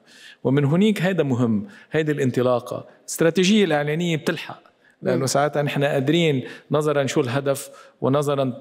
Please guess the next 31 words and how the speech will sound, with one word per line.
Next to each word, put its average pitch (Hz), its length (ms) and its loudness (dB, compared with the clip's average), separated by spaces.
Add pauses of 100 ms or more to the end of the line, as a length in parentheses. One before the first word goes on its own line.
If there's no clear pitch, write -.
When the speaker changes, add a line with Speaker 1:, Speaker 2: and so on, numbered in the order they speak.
Speaker 1:
لتعريفنا 127 580 0
وتحديدنا 131 540 0
عن 120 180 2
الشرائح 131 640 0 (300)
ومين 139 340 2
المستهدفين، 123 800 0
بنقدر 147 360 0
نحن 139 220 -6
نكون 131 480 0
فكرة 123 460 -2 (360)
عن 139 220 -2
استراتيجية 135 840 2
لازم 123 300 0
الإعلان 131 500 0
يتوجه 123 400 0
فيها. 117 400 -6 (160)
وبالنهاية 170 840 0
بنوصل 147 420 0
للفكرة، 131 540 -2 (260)
وبنوصل 131 520 2
للإبداع 123 440 0
والفكرة 120 440 -4
يلي 131 240 2
بالنهاية 131 400 2
الناس 131 320 2
Speaker 2:
لا، 123 80 2
Speaker 1:
بتشوفها 262 240 4
Speaker 2:
للفكرة 269 360 -2
بدك 226 100 -4
Speaker 1:
بالجمهور. 233 340 -2
Speaker 2:
ناس، 147 260 -8